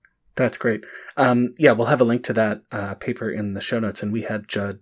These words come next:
Boomhauer on the show a couple of years ago, I think, talking about public safety power shutoffs in, uh, in California and their connection with wildfire. You know, one other question that pops to mind is the role of federal or state, like,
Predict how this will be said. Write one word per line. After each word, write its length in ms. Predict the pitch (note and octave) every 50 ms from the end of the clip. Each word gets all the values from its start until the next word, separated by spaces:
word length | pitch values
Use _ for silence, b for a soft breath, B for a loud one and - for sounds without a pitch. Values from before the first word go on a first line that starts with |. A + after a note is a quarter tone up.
| _ _
Boomhauer 720 | - A2+ G#2+ G#2 - G#2 G#2 G2 G2 F#2+ F#2+ F#2+ G2+ - _ _ -
on 200 | - A2 A2 A2
the 60 | G#2+
show 180 | - - A#2 G#2+
a 40 | G#2
couple 240 | - - A2+ - G#2+
of 60 | G#2
years 140 | A2 A#2 -
ago, 160 | A2+ A2 F#2+
I 60 | F#2
think, 180 | - - G2 -
talking 320 | - - G2+ - - G#2
about 300 | G2+ F#2+ F#2+ F#2+ F#2+ - B B B B B B B B B
public 260 | - B2+ G#2+ A2 G#2+ -
safety 460 | - G#2 G2 - - G#2 G2 F#2+ F#2+
power 260 | - - A2 G#2+ G2
shutoffs 540 | F#2 - - F#2 - - - - - - - -
in, 280 | - A2 G2+ G2 F#2+ F#2
uh, 240 | F2+ F2+ F#2 F#2+ G2+ _ _ -
in 100 | G#2 G2
California 520 | - G2 G2+ G#2 - - G#2+ G#2 G#2 G#2+
and 100 | G#2 -
their 80 | A#2+ A2+
connection 380 | - - G#2+ G#2+ - - -
with 120 | A#2+ - -
wildfire. 520 | G#2+ G#2+ - - - - A2+ - - _ _ _ B B B B B B B B B B B B B B B B B B
You 120 | B F3+ E3+
know, 60 | F3+
one 160 | F3+ B3 C4+
other 140 | E4 C#4+ A#3
question 300 | - - F3 - - C#3
that 140 | B2 A2+ -
pops 240 | - B2 A#2 - -
to 60 | -
mind 440 | A2+ G#2 A2 A2 A2 A2 A2 G#2 - -
is 640 | A#2 A2+ G#2+ G#2+ G#2+ G#2 G#2 G2+ G2 - - - -
the 200 | - A#2 A#2+ A2+
role 540 | G#2 G#2 A2 G#2+ A2 A#2 A#2 A#2 A#2+ C#3 - -
of 340 | G2+ A2 G2+ G2 G2 G2
federal 720 | - - - - - - - G#2 G2+ A2 G#2 G#2 G#2+ G#2+ -
or 160 | E2+ G2 F#2
state, 440 | - - - - G#2 G2 G2+ - - _ _
like, 200 | - E2+ F#2+ -